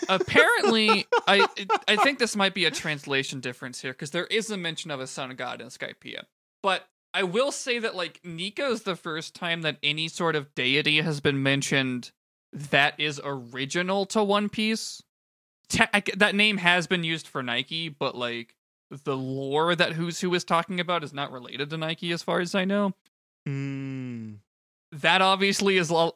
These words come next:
Speaker 1: has a lot of people being like, "Huh? <laughs> Wait a minute." It's one thing that, like, a Buddha showed up, right?
Speaker 2: Yeah.
Speaker 1: If there was a Jesus fruit, it'd be funny, but, like, it'd be, <laughs> it'd be based on a thing that we're familiar with. This is Oda,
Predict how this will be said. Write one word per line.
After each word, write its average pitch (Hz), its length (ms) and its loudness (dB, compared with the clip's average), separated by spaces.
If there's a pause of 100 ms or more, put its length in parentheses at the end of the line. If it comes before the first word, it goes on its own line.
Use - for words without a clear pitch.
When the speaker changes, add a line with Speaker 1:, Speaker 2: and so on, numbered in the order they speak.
Speaker 1:
has 170 260 2
a 175 60 4
lot 170 240 6
of 165 60 -2
people 180 160 2
being 170 160 2
like, 156 340 0
"Huh? 156 480 2 (480)
<laughs> - 560 -12
Wait 208 220 4
a - 40 2
minute." 151 300 4
It's 185 120 2
one 294 180 6
thing 214 220 4
that, 185 100 6
like, 165 180 4
a 160 60 2
Buddha 143 340 2
showed 131 300 -2
up, 113 180 -4
right? 170 320 4 (220)
Speaker 2:
Yeah. 123 540 4 (220)
Speaker 1:
If 208 120 0
there 254 160 4
was 202 160 2
a 196 40 4
Jesus 185 380 -2
fruit, 190 300 -4
it'd 190 80 -8
be 175 100 -6
funny, 160 400 -2
but, 160 220 -2
like, 165 260 2
it'd 190 160 2
be, - 120 4
<laughs> - 960 0
it'd 247 100 2
be 233 140 0
based 196 400 2
on 185 120 2
a 165 60 2
thing 170 260 0
that 160 140 0
we're 147 140 2
familiar 143 580 -2
with. 127 240 -8
This 294 180 -4
is 220 140 2
Oda, 196 380 4